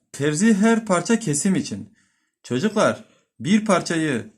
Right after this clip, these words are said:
beş parçaya bölmek için dört kesim gerekiyor. Örneğin siz bir ekmeği ikiye bölmek için bir kere kesersiniz, değil mi?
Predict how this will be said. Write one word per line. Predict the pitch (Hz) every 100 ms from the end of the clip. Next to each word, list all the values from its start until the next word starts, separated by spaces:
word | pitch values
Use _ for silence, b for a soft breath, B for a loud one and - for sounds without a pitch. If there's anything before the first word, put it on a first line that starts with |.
| _ _ _
beş | 107 131 214 220
parçaya | 214 160 - 165 180 160
bölmek | 160 190 226
için | 196 - 175 156 - _ _ _ 110
dört | 156 214 220 -
kesim | - 123 - 127 113 104 98 98 _ _ _ - _ _ _ - _ _ - 101
gerekiyor. | 113 104 - 104 101 _ b b b -
Örneğin | 139 160 156
siz | 131 165 139
bir | 139 165
ekmeği | 123 127 123 127 143 113 B B B -
ikiye | 120 - 170 147
bölmek | 139 147 180
için | 175 233 202
bir | 185 185
kere | 160 120
kesersiniz, | 117 110 117 107 117 123
değil | 240
mi? | 220 170 208 208